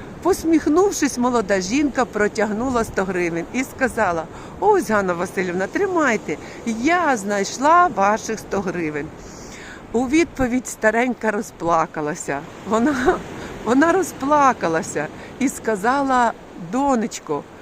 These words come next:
ти вже сьогодні сімнадцята, яка приносить мені оцих сто гривень». Потім,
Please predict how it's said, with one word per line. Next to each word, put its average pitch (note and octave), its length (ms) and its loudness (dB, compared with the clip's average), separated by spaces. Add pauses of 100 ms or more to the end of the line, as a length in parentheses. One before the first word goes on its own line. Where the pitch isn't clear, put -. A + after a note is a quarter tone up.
(260)
ти E4 180 4
вже B3 240 0
сьогодні G#3+ 640 2
сімнадцята, F3 1080 -2 (380)
яка G#3 300 2
приносить G3+ 800 -2
мені G3 520 0 (100)
оцих - 440 -4
сто - 240 -2
гривень». F#3 460 -2 (540)
Потім, C#4 380 2